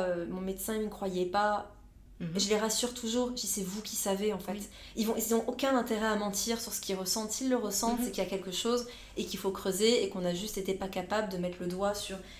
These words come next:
Speaker 1: sur ce que c'est vraiment
Speaker 2: Oui.
Speaker 1: et, et qu'on va essayer d'accompagner la personne. Donc, C'est gé-, c'est génial ce qu'il a fait, parce qu'il
Speaker 2: Mm.
Speaker 1: t'a fait prendre conscience que il y a une guérison qui était là. Et puis,
Speaker 2: Ouais.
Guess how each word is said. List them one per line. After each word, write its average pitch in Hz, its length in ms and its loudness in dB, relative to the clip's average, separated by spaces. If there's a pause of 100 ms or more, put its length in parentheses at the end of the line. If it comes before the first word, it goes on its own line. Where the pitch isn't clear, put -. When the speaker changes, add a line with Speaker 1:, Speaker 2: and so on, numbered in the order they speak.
(100)
Speaker 1:
sur - 140 -8
ce - 60 -6
que 190 100 -8
c'est 185 200 -2
vraiment 202 520 4
Speaker 2:
Oui. 202 140 4
Speaker 1:
et, 180 140 0
et 180 40 -2
qu'on 180 120 -6
va 180 100 2
essayer 190 240 0
d'accompagner 190 420 0
la 185 80 2
personne. 190 460 0 (400)
Donc, 196 180 -2 (540)
C'est - 140 -4
gé-, 208 180 0
c'est 180 200 0
génial 208 340 4
ce - 80 -4
qu'il 170 160 0
a 170 60 2
fait, 170 240 -6 (260)
parce 185 140 -2
qu'il 196 100 -2
Speaker 2:
Mm. 190 40 2
Speaker 1:
t'a 190 100 6
fait 190 140 2
prendre 233 360 4
conscience 226 600 0
que 190 300 2 (220)
il 185 80 -2
y 190 40 8
a 190 40 8
une 190 140 4
guérison 196 500 2
qui 202 160 -2
était 185 180 0
là. 214 300 0
Et 175 60 -6
puis, 190 180 -2
Speaker 2:
Ouais. 190 180 0